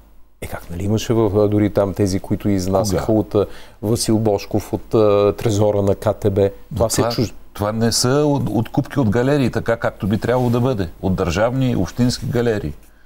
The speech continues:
Speaker 2: Това е просто плячка от, а, господин Божков, която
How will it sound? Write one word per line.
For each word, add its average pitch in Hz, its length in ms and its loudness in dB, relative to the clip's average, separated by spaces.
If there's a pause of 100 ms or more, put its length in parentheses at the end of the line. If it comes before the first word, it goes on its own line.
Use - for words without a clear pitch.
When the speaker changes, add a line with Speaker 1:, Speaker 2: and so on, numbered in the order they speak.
(380)
Speaker 2:
Това 147 120 2
е 147 40 -4
просто 160 340 -2
плячка 175 440 0
от, - 240 -4
а, 101 320 2
господин 85 460 0
Божков, 143 380 0
която 143 540 -2